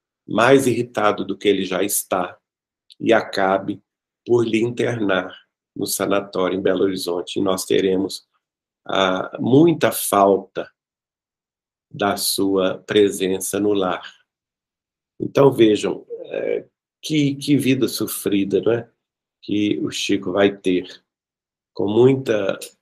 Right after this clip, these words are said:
desde muito cedo. E ele combina com ela isso.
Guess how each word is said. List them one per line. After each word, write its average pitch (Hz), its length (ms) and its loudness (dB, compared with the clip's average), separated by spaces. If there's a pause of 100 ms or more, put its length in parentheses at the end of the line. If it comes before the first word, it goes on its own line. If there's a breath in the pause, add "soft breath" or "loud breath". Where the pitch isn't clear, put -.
(340)
desde 120 420 6
muito 107 340 0
cedo. - 520 -4 (280)
E 131 60 2
ele 123 180 2
combina 110 500 2
com 101 180 -4
ela 95 300 0
isso. - 500 -8